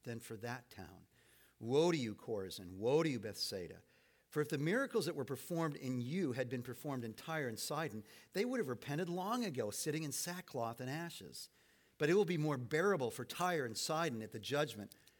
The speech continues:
than for you. And you, Capernaum, will you be lifted up to the heavens? No, you'll go down to Hades.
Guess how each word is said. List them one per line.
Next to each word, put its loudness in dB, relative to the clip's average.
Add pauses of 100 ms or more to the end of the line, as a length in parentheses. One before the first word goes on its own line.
(120)
than 2
for -4
you. 2 (520)
And 0
you, 6
Capernaum, -2 (560)
will -8
you 2
be 4
lifted 2
up 2
to 0
the 4
heavens? 0 (140)
No, -4 (560)
you'll -4
go -2
down -2
to -4
Hades. -4